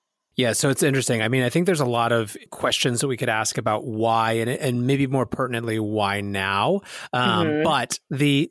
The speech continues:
Speaker 1: I guess the, the one, uh, piece of historical m-,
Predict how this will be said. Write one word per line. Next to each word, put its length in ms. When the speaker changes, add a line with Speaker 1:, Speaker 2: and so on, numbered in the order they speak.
Speaker 1:
I 280
guess 180
the, 300
the 320
one, 420
uh, 180
piece 200
of 240
historical 580
m-, 200